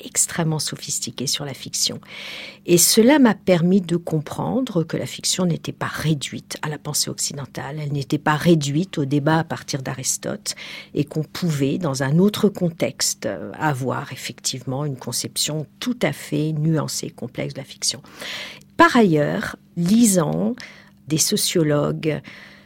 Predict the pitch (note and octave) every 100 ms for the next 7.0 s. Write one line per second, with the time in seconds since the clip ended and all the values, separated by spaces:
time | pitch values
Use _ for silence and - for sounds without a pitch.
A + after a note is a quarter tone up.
0 | _ _ - F#3+ G3+ F3+ F#3+ E3+ E3 F3
1 | A3 B3+ C4 A3 E3+ D#3+ D#3 E3+ E3 F#3
2 | F3 E3+ B3 - _ - _ _ - -
3 | - E3 B3 C4 C4 A3+ G3+ - G3+ G#3+
4 | E3 E3 D#3 D3+ D3+ - - - - -
5 | - G#3+ - A3+ - - G#3 F#3 F#3 E3+
6 | E3+ - - - F#3+ F#3+ F#3 F3+ E3+